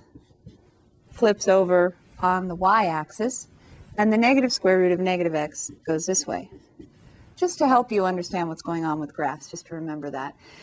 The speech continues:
Now, the square root of x minus one is the same as the square root of x, but if you subtract one from x, that's a horizontal shift one unit to the right.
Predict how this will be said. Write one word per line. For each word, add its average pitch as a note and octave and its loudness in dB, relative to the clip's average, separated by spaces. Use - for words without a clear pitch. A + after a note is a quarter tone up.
Now, G#3 2
the G#3 -2
square C4+ 2
root C4+ 2
of A3 2
x G#3 2
minus F3 -4
one C4 2
is G3+ 2
the - -4
same C4 2
as C4+ 2
the A3 -2
square G3+ 2
root F#3+ 2
of G3 0
x, G#3+ 2
but G3+ 4
if G3 0
you G#3 0
subtract A#3+ 0
one A#3 0
from A3+ -2
x, F3 -2
that's F#3 -2
a F3+ -6
horizontal A3+ 0
shift F3 -4
one A3 2
unit F#3+ 0
to G3+ -4
the F#3 0
right. E3+ 0